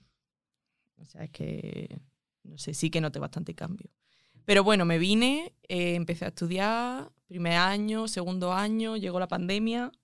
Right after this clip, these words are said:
me fui a casa y me bajé a Andújar allí, asignatura online, exámenes, y allí fue cuando empecé a hacer entrevistas de trabajo.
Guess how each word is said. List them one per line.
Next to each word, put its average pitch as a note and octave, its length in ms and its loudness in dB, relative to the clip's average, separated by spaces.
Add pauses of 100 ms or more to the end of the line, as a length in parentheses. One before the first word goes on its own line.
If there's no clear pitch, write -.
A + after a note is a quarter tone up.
(720)
me F3 240 -6
fui F#3 180 0
a E3+ 80 2
casa G#3+ 380 -2 (1300)
y E3 920 0 (300)
me D#3 320 0
bajé D3 220 0
a D3+ 40 4
Andújar F3 440 2
allí, G3+ 920 2
asignatura F3 520 0
online, G#3 760 2
exámenes, G3+ 580 0 (760)
y A3 160 4
allí B3 180 4
fue C#4 160 2
cuando B3+ 180 4
empecé G#3 240 2
a F#3+ 40 4
hacer G#3+ 180 2
entrevistas G3+ 400 0
de F3 60 -2
trabajo. F#3+ 560 -6